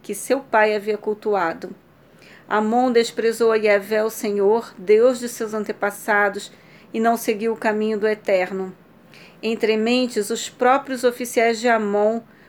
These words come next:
conspiraram contra ele e o assassinaram em seu palácio. Em seguida, o povo da terra matou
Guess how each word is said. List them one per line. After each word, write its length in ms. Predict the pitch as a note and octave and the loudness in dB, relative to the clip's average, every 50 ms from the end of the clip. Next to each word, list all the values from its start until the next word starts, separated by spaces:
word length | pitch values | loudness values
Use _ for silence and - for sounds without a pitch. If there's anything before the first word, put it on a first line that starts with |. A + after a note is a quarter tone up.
| _ _ - | _ _ -6
conspiraram 760 | - C4+ C#4 D4 - - - C#4+ B3 A#3+ A#3 A#3 A3+ A#3 A#3 | -4 -2 -2 -2 -4 -4 -2 0 2 4 4 4 2 2 -2
contra 440 | A#3 - A3+ A3+ A3 A#3+ A3+ G#3+ G#3 | -4 -6 -8 -8 -6 -4 -2 0 0
ele 360 | G#3+ A3+ A#3 B3 B3 A#3+ A#3 | 0 2 2 0 0 0 0
e 40 | A#3+ | 2
o 40 | A#3 | 2
assassinaram 840 | A3+ A#3 - B3+ A#3 A#3 - - A#3 G#3+ G#3+ G#3 G#3 G#3+ A3 A3 G#3+ | 2 2 0 -4 -6 -6 -6 -6 -4 -2 0 2 2 2 2 0 -2
em 100 | G#3+ G#3+ | -4 -4
seu 220 | G#3+ - - B3+ | -4 -2 -4 -4
palácio. 720 | B3 - C4+ A#3+ G#3+ G3 F#3+ F3+ F3+ G3 - - - - F#3+ - _ _ _ _ _ _ _ _ - - - - _ - | -2 -2 -4 -2 0 2 2 0 0 -2 -6 -10 -10 -10 -12 -14 _ _ _ _ _ _ _ _ -20 -20 -20 -20 _ -6
Em 120 | A3 A3 | -6 -6
seguida, 460 | A3 - A#3+ G#3+ G3 A#3+ B3+ G#3+ A3+ | -2 -2 -4 -4 -2 -4 0 0 0
o 40 | A3+ | 0
povo 320 | A3+ - A#3 A3+ G#3+ A3 | 0 2 0 2 2 2
da 160 | G3+ A3 A3 A3 | 2 2 2 2
terra 640 | - - A#3+ A3+ A#3 A#3 G#3+ G3+ G#3 G#3+ - - - - - - - - - - | 0 -2 0 2 2 2 0 0 -6 -8 -8 -10 -16 -20 -20 -20 -20 -20 -10 -4
matou 720 | G#3 A3 A3+ A3+ - - - - A#3+ A#3 A#3 A#3+ B3 | -2 0 0 0 -2 -6 -4 0 2 4 4 2 0